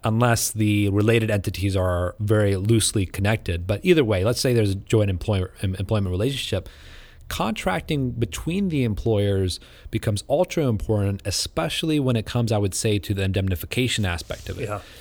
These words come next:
Speaker 1: And this gets tricky because oftentimes, as we've talked in the past, indemnification is nice and all, but it's almost, it's sometimes worthless if the other party doesn't have the cash to back it up.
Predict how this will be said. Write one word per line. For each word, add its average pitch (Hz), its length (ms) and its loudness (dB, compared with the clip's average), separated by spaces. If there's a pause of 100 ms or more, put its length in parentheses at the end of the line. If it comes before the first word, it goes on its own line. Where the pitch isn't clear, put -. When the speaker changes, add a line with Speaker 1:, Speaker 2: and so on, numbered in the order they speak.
(120)
Speaker 1:
And 117 160 0
this 185 120 2
gets - 280 -2
tricky - 500 -6 (100)
because 131 600 0 (340)
oftentimes, 120 840 0
as 110 220 -2
we've 113 180 0
talked 131 300 -2
in 107 60 0
the 98 80 0
past, 131 440 0
indemnification 143 960 0 (380)
is 107 160 0
nice 131 420 -2
and 139 140 2
all, 104 260 2
but 107 400 0
it's - 300 -4
almost, 170 340 -2
it's 131 120 0
sometimes 180 380 0
worthless 139 540 0
if 120 80 -6
the 131 120 -2
other 127 120 2
party 117 300 0
doesn't 110 220 -2
have 107 140 -2
the 98 80 -2
cash 135 400 -4
to 110 80 -4
back 101 280 0
it 110 60 -2
up. 165 300 -6